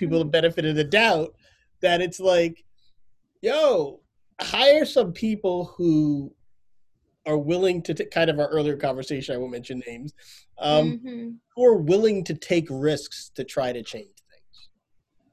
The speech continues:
Speaker 1: Right?
Speaker 2: Right.
Speaker 1: That, that's what, that's what it comes down to. It's like hiring and staffing and kind of just recycling diversity and inclusion executives to come in and talk about it, but kind of not pushing it all the way down through the organization,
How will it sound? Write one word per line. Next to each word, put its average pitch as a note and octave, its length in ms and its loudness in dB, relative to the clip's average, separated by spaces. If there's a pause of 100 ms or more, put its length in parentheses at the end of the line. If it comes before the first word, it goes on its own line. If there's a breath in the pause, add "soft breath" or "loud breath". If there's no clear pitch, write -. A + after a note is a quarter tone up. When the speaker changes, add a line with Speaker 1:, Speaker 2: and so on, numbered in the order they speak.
(160)
Speaker 1:
Right? B2+ 160 -4
Speaker 2:
Right. A2 100 -16
Speaker 1:
That, - 100 -14 (180)
that's D3+ 220 -2
what, D3+ 160 -6
that's D3+ 240 -2
what D3 100 -2
it B2+ 80 -6
comes A#2+ 200 -6
down A2+ 240 -10
to. B2 160 -14
It's B2+ 140 -12
like D3+ 220 -2 (1200 soft breath)
hiring A3+ 640 4
and D#3 160 -2
staffing F3 580 0
and D3+ 100 0
kind D3+ 200 0
of C#3+ 80 -2
just C#3+ 200 -6
recycling D#3 800 -2
diversity D3 560 -2
and C#3+ 80 -2
inclusion C#3 840 -6 (300 soft breath)
executives C#3 880 -4
to C#3 140 -4
come D#3 280 -2
in D3 180 2
and B2+ 140 -4
talk C#3+ 300 -6
about D#3+ 320 0
it, F3 160 -6 (360 loud breath)
but C#3 120 -10
kind D3 220 0
of C3+ 100 -2
not C#3 300 -4
pushing D3 320 -6
it C#3 200 -8
all C#3+ 280 0
the D3 80 -4
way C#3+ 140 -2
down B2+ 400 -4
through D3+ 120 -4
the C3+ 120 -8
organization, C3+ 840 -6